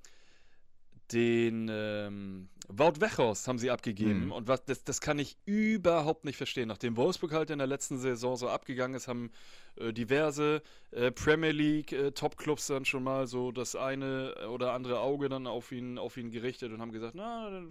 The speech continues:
Speaker 1: Größe und Durchsetzungsvermögen und das Tor trifft er auch. Vielleicht ist das einer für die Premier League.“
Speaker 2: Jo, hat
Speaker 1: Ja,
Speaker 2: ja geklappt.
Speaker 1: in die, in dieser Saison hat er so ein, hat er so ein bisschen Ladehemmung gehabt, ähm,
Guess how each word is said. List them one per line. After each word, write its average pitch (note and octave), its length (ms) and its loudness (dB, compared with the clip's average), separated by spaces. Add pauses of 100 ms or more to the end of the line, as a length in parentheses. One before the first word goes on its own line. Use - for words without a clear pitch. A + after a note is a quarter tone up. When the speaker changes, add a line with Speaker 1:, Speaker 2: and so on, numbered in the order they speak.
(140)
Speaker 1:
Größe F3+ 420 0
und C#3 140 -6
Durchsetzungsvermögen C#3 800 -4
und A#2+ 160 -8
das A2+ 120 -4
Tor C3+ 200 -2
trifft - 240 -4
er A#2+ 80 -2
auch. B2 260 0 (420)
Vielleicht C3+ 400 0
ist E3 120 -2
das C#3+ 120 -4
einer C#3+ 220 -4
für D3+ 120 -6
die C3+ 80 -2
Premier C#3+ 320 -2
League.“ F#2+ 240 -6 (1160)
Speaker 2:
Jo, D3+ 280 -2 (240)
hat B2 100 -2
Speaker 1:
Ja, A#2 80 6
Speaker 2:
ja - 40 6
geklappt. B2 340 2
Speaker 1:
in B2 80 -4
die, C#3 120 -2
in D3 140 2
dieser D3+ 240 4
Saison C#3+ 320 4
hat D#3 80 2
er D#3 80 4
so D3 120 0
ein, D3 200 -4
hat C#3 140 2
er D3 80 2
so C#3+ 80 -2
ein C3+ 80 -2
bisschen C#3+ 440 -2
Ladehemmung C3+ 600 2
gehabt, A2 440 -2 (440)
ähm, A#2+ 560 0